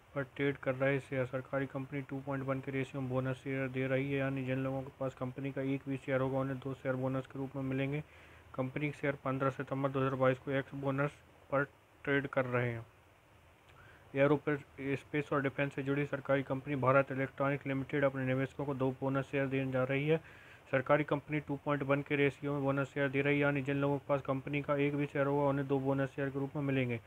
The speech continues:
भारत इलेक्ट्रॉनिक्स के शेयर गुरुवार पन्द्रह सितंबर दो हज़ार बाईस को एक्स बोनस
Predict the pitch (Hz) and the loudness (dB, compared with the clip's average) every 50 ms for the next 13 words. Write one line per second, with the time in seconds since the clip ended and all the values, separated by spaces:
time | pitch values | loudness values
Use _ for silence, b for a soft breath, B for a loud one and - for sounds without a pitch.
0 | B B B B B B B - 127 127 139 147 151 - 147 143 139 - - 147 | B B B B B B B 2 6 8 8 8 6 4 2 -2 -2 0 0 0
1 | 143 143 147 143 - - - 147 - - 143 143 151 156 143 135 131 139 139 143 | 2 2 0 -2 -4 -4 -6 -4 -2 2 2 2 2 2 0 0 0 2 4 6
2 | 139 139 - - 135 135 139 135 131 143 139 139 139 143 143 147 143 139 139 139 | 4 4 4 0 -2 0 0 0 0 0 -2 0 0 0 2 0 0 2 0 2
3 | 135 139 139 135 139 135 143 143 - - 147 143 143 - - - 143 139 143 143 | 4 2 2 4 4 2 2 2 0 -2 0 0 0 -2 -2 -4 -2 0 0 0